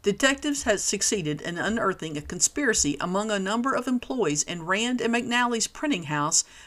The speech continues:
which, it is asserted, has already cost the firm over ten thousand dollars.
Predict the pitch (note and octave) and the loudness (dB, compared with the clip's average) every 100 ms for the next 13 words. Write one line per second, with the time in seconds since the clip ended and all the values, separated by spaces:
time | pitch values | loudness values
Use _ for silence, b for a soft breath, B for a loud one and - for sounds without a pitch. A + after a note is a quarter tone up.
0 | B C#4+ C4+ - - - G3 A3+ A#3+ A#3 | B 2 4 4 0 0 2 2 2 2
1 | - A#3 F#3+ D#3+ D#3+ b b b G3 F#3+ | 4 4 2 0 -6 b b b 2 6
2 | G3+ A3+ B3+ C4+ - A#3 - A3+ A3+ A3+ | 8 6 4 0 4 4 4 -2 2 2
3 | F#3+ E3 F3 F3+ F#3 F#3 F3+ D#3 D#3 D#3 | 2 0 -2 -2 -2 -4 -4 -2 0 -2
4 | E3 F3 D3+ - - | 0 4 4 0 -10